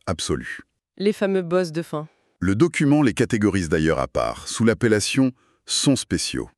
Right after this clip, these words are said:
Speaker 2: Ce sont les sons qui trahissent instantanément un locuteur étranger. Ceux qui demandent des contorsions inédites qu'on n'a jamais faites de sa vie.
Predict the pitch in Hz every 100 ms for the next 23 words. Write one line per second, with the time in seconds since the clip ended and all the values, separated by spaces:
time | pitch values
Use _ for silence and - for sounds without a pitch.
0 | _ _ - 220 240 220 208 - 247 -
1 | 180 160 202 202 208 214 - 208 208 -
2 | 202 196 190 185 180 190 - 170 165 -
3 | 147 165 151 - 139 127 107 _ _ _
4 | _ _ - - 220 - 180 180 175 156
5 | 151 160 156 - - 147 - 226 208 147
6 | 165 - - 170 151 139 139 190 185 -
7 | 160 139 135 131 117 104 -